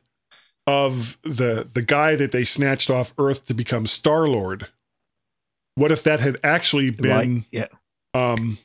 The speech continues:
Speaker 1: what's his
Speaker 2: Peter
Speaker 1: name?
Speaker 2: Parker.
Speaker 1: No, no, no. What if it had been, um, uh, the guy that became the Black Panther from Wakanda, Wakanda?
Speaker 2: Oh, yeah, yeah, yeah, yeah, yeah,
Speaker 1: So what
Speaker 2: yeah,
Speaker 1: if he
Speaker 2: yeah,
Speaker 1: had been
Speaker 2: yeah.
Speaker 1: snatched instead of this other guy?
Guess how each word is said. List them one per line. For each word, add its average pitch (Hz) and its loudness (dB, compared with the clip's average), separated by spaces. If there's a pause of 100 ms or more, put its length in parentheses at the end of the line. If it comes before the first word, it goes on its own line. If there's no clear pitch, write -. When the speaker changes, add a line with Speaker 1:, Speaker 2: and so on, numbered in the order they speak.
(920)
Speaker 1:
what's 156 2
his 127 4
Speaker 2:
Peter 123 4
Speaker 1:
name? 120 4
Speaker 2:
Parker. 104 0 (140)
Speaker 1:
No, 156 0
no, 147 0
no. 123 0
What 151 2
if 175 -2
it 165 2
had 151 0
been, 139 0 (160)
um, 123 0 (160)
uh, - -6
the 131 -2
guy 156 2
that 139 0
became 131 0
the 123 0
Black 123 -2
Panther - -6 (680)
from 110 -2
Wakanda, 113 -2 (280)
Wakanda? 113 -4 (340)
Speaker 2:
Oh, 135 4
yeah, 123 6
yeah, 104 4
yeah, 92 2
yeah, 90 0
yeah, 85 0
Speaker 1:
So 139 2
what 175 4
Speaker 2:
yeah, 175 2
Speaker 1:
if 147 -4
he 185 2
Speaker 2:
yeah, 277 4
Speaker 1:
had 180 2
been 143 2
Speaker 2:
yeah. 127 2
Speaker 1:
snatched - 0
instead 139 2
of 123 -4 (200)
this 131 2
other 143 2
guy? 101 -2